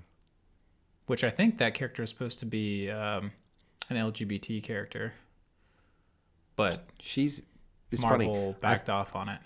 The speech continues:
Speaker 2: I find her very attractive in Thor, not as attractive in Westworld.
Speaker 1: Is it because, like, her character is bitchy in Westworld and, like, you, you kind of wanna hate her?
Speaker 2: I don't know. I really,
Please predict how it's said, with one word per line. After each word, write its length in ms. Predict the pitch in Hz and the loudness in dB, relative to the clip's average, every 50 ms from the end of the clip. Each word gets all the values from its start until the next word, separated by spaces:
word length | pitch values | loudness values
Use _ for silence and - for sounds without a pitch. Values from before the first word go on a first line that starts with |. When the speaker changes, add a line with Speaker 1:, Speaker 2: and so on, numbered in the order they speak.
| - - _ | -20 -6 _
Speaker 2:
I 80 | - 113 | -4 -2
find 240 | - 113 113 110 98 | 0 0 0 0 0
her 100 | 101 95 | 0 0
very 280 | 92 104 107 113 98 | 2 2 2 2 2
attractive 520 | 87 - - 101 90 87 87 92 87 87 - - - _ 87 | 0 0 0 0 0 0 0 -2 -4 -4 -6 -12 -10 _ -4
in 100 | 85 - | -4 -4
Thor, 440 | - - 104 87 78 73 76 - - - - - - - - - - - _ _ - _ _ _ _ _ | -2 -2 0 2 2 2 0 -2 -8 -16 -20 -20 -20 -20 -20 -20 -20 -20 _ _ -20 _ _ _ _ _
not 300 | 85 87 90 101 107 - - | 0 2 2 2 0 0 -2
as 180 | - 82 80 | -4 -4 -4
attractive 640 | - - - 92 82 78 76 - 82 78 78 - - - - | -4 -4 -4 -4 -2 -4 -2 -4 -6 -6 -6 -10 -16 -14 -10
in 180 | - 82 76 85 | -8 -6 -4 -2
Westworld. 480 | 82 82 80 - - - 62 - - - - - - - _ - _ _ - - _ _ _ _ _ - _ | -4 -4 -4 -6 -6 -6 -6 -6 -8 -12 -18 -20 -20 -20 _ -20 _ _ -20 -20 _ _ _ _ _ -4 _
Speaker 1:
Is 100 | - 135 | 2 2
it 60 | 127 131 | 2 2
because, 340 | 139 - - 135 127 - | 0 0 0 -2 0 2
like, 200 | - 120 107 - | 2 2 2 2
her 100 | - 117 | 0 -2
character 340 | 107 - - 110 107 104 117 | -2 0 -2 -2 -2 -2 -2
is 100 | 107 98 | -4 -4
bitchy 360 | 90 101 104 104 - - 131 | -4 -4 -4 -4 -4 -6 -4
in 140 | 131 139 143 | -4 -4 -4
Westworld 500 | 139 143 135 - - 160 156 156 156 151 135 | -4 -4 -4 -2 0 0 2 2 2 0 0
and, 100 | 123 117 | 0 0
like, 320 | 110 104 101 - - - - - - - - - - - | 0 0 -2 -4 -6 -10 -12 -18 -20 -20 -20 -20 -8 -4
you, 160 | 127 120 113 - - - | -2 -2 -2 -4 -6 -6
you 120 | 135 117 - - - - - - | -6 -6 -6 -8 -16 -16 -10 -8
kind 280 | - - 120 113 117 | -2 0 0 2 2
of 120 | 123 120 117 | 0 -2 -2
wanna 220 | 117 117 120 110 | 0 0 0 0
hate 260 | - - 110 104 104 | 0 -2 -2 -2 0
her? 200 | 117 139 156 160 - - - - - - - - - - - - - - - - - - - - - - - - - - - - - - - - - - - - - - - - - - - - - - - - - - - - _ _ - - | -2 -2 -2 -6 -10 -18 -20 -20 -20 -20 -20 -20 -20 -20 -20 -20 -20 -20 -20 -20 -20 -20 -20 -20 -20 -18 -16 -16 -16 -16 -16 -18 -20 -20 -20 -20 -20 -20 -20 -20 -20 -20 -20 -20 -18 -18 -16 -16 -18 -20 -20 -20 -20 -20 -20 -20 _ _ -10 -6
Speaker 2:
I 60 | 117 - | -4 -2
don't 160 | 143 131 117 | -2 -2 -2
know. 100 | 110 113 - | -2 -2 0
I 80 | 110 | -2
really, 320 | 104 98 110 117 123 127 | 0 0 0 2 2 0